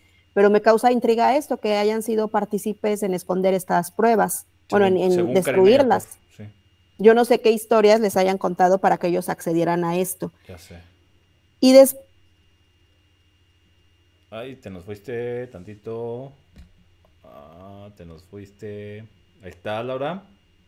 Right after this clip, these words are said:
Speaker 2: Laura. A ver, vamos a ver si ahorita Laura regresa para continuar con el en vivo. Este, al parecer se perdió la conexión.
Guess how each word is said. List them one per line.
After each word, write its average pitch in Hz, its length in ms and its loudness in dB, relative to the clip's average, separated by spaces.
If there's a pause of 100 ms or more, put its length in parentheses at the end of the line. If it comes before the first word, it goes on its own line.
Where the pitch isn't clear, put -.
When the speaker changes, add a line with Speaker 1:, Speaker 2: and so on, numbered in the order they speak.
(760)
Speaker 2:
Laura. 95 680 -14 (340)
A 90 60 -20
ver, 85 80 -18
vamos 127 160 -12
a 170 60 -6
ver 110 100 -8
si 147 120 -10
ahorita 113 220 -8
Laura 107 280 -8
regresa 85 460 -12
para 87 200 -14
continuar 90 580 -14 (340)
con 120 360 -10
el 101 180 -12
en 90 160 -12
vivo. 101 540 -12
Este, 87 720 -16
al 85 120 -16
parecer 87 420 -16
se 90 100 -16
perdió 90 260 -16
la 92 120 -16
conexión. 101 540 -18